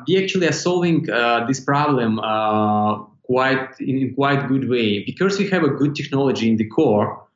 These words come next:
and that was our primarily idea to build something valuable for people, both for supply and demand,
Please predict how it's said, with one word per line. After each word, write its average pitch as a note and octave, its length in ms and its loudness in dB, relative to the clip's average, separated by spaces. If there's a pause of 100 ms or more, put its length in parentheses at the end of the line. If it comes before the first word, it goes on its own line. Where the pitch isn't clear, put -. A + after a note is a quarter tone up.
(160)
and A#2+ 160 2
that G3 160 4
was F3+ 120 2
our D#3 420 0
primarily C#3 600 2
idea A2+ 600 0
to - 120 -6
build C#3 380 0
something C3 680 -2
valuable C3 500 0
for A#2+ 160 -6
people, B2 640 -2
both C#3+ 400 2
for B2 120 0
supply C3+ 520 0
and A#2+ 340 0
demand, A2+ 460 0